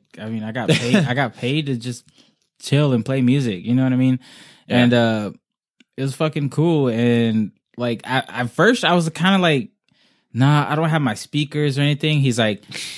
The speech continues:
Speaker 1: "Well, I could, like, I could front you the hundred dollars to get the fucking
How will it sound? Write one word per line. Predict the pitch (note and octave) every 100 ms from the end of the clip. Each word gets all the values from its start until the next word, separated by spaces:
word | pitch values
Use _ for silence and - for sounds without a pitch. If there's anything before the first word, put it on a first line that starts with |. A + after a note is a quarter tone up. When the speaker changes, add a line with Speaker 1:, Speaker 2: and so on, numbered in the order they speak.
| -
Speaker 1:
"Well, | A#2+ B2
I | G#2+ C3
could, | D3+ B2
like, | G#2+ G2 - -
I | A2
could | A2+
front | - C3 C3 A#2
you | B2 A#2+ A#2 - A#2
the | A2+
hundred | B2 A#2 A2+
dollars | A#2+ A#2+ A#2 A2+ G#2+ - -
to | A#2 A2
get | G2+ A#2+ A#2 F2
the | A2
fucking | - A#2 - A2+ A2 G#2 F#2+